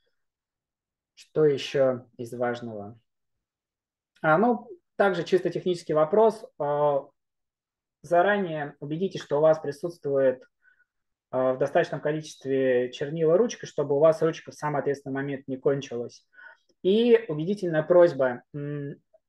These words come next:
я встречаюсь со студентами, которые активно пользуются карандашом для написания, а, ответов, работ и так далее.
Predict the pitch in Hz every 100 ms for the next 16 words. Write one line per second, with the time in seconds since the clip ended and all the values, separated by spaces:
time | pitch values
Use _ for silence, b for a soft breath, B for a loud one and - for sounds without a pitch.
0 | - 151 165 180 180 175 165 - 160 202
1 | 185 175 151 170 226 208 147 135 135 170
2 | 160 135 180 170 135 156 139 131 - 135
3 | 131 139 - 202 180 139 143 143 135 -
4 | _ _ _ _ _ _ _ - 156 -
5 | 147 180 190 170 147 135 127 120 117 -
6 | - 120 113 110 _ _ _ _ _ -
7 | 131 175 196 151 - 123 147 143 117 117
8 | 113 107